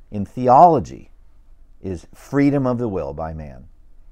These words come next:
and that God cannot or will not ever violate the human free will as though it's some holy of holies into which he is not permitted to intrude. Like the picture, and I heard this one a long time ago, of Jesus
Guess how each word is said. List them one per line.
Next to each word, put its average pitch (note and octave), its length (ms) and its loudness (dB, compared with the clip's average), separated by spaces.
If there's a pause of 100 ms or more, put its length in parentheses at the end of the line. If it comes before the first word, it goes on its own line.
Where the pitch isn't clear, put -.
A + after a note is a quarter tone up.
(240)
and G#2+ 120 -6
that G#2+ 120 -8
God C3 340 2
cannot E3+ 520 -6
or C3 140 -4
will D#3 300 -2
not G2 280 -4
ever C#3 300 -2
violate C3 680 -2
the C#3+ 80 -10
human B2+ 420 -10
free C3 240 -10
will E2+ 360 -8 (320)
as G2+ 180 -8
though G#2+ 140 -2
it's - 160 -8
some A#2 200 -8
holy C3+ 440 -6
of A2+ 120 -8
holies G2+ 460 -8
into G2 200 -12
which G2 200 -10
he A2 120 -10
is F2 140 -10
not A2+ 260 -10
permitted E2+ 420 -12
to G2+ 120 -14
intrude. G#2+ 480 -12 (840)
Like F3+ 200 -4
the - 80 -14
picture, D3 420 -8
and E2+ 100 -8
I F2+ 40 -10
heard A#2 220 -6
this A2 180 -12
one G2 160 -8
a F2 80 -10
long A2 220 -6
time B2+ 240 -8
ago, E2+ 220 -6
of E2+ 120 -8
Jesus G2+ 580 -8